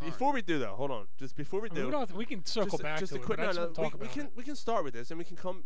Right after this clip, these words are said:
Speaker 2: we can start talking Sixers, and then, uh, Kendrick should be calling in sometime after that, and we'll, we'll go into that. But I just wanna start with this. Um, uh, a good friend of mine means near and dear to my heart. Um, pretty much the reason why I started playing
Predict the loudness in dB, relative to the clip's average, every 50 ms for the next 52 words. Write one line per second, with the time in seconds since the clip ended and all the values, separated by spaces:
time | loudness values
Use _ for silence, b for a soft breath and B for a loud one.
0 | 0 0 0 0 0 0 0 0 0 0 0 0 0 0 0 0 0 0 0 0
1 | 0 0 0 0 0 0 0 0 0 0 0 0 0 0 0 0 0 0 0 0
2 | 0 0 0 0 0 0 0 0 0 0 0 0 0 0 0 0 0 0 0 0
3 | 0 0 0 0 0 0 0 0 0 0 0 0 0 0 0 0 0 0 0 0
4 | 0 0 0 0 0 0 0 0 0 0 0 0 0 0 2 2 2 2 0 0
5 | 0 0 0 0 0 2 2 b b b b b b b b b b b b b
6 | b 0 0 2 2 2 2 2 2 2 2 2 2 2 2 2 2 0 0 2
7 | 2 2 2 2 2 0 0 0 2 2 2 0 0 0 0 0 0 0 0 0
8 | 0 0 0 0 0 0 0 0 0 0 -2 -2 -2 -2 -2 0 0 0 0 0
9 | 0 0 0 0 0 0 0 0 0 0 0 0 0 0 0 0 0 0 0 0
10 | 0 0 0 0 0 0 0 0 0 0 0 0 0 0 0 0 0 0 0 0
11 | 0 0 0 0 0 0 0 0 0 0 0 0 0 0 0 0 0 0 0 0
12 | 0 0 0 0 0 0 0 0 0 0 0 0 0 0 0 0 0 0 0 0
13 | 0 0 0 0 0 0 0 0 b b b b b b b b b b b b
14 | b 0 0 0 0 0 0 0 0 0 0 0 0 -2 -2 0 0